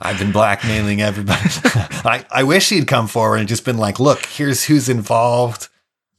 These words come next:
Maybe at that point it wouldn't have been worth, worth assassinating him in his jail cell. Um,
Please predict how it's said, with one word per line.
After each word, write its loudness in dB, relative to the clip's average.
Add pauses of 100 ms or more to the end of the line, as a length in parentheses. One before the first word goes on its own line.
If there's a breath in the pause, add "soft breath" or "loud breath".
Maybe 0
at 0
that 0
point -2
it -2
wouldn't 0
have 0
been -2
worth, -6 (140)
worth -6
assassinating -2
him -4
in -4
his -12
jail -2
cell. -10 (600 loud breath)
Um, -4